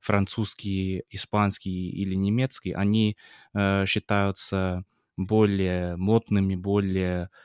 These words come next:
ну, популярными, да, среди изучающих. Как получилось так, что твои родители стали,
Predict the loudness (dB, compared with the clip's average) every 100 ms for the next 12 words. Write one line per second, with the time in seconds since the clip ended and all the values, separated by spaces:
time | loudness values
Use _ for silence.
0 | -20 -20 _ -8 -6 -6 -4 2 4 4
1 | 4 0 -2 -4 -6 -6 -4 0 0 0
2 | -4 -4 -4 -8 -10 -10 -8 -4 -4 -2
3 | -4 -6 -8 -14 _ _ -6 -6 _ -6
4 | -4 -2 -2 -2 -2 -4 -2 -6 -6 -4
5 | -2 -4 _ _ _ -8 -2 0 2 0
6 | -2 -6 -6 -8 -4 0 0 0 -4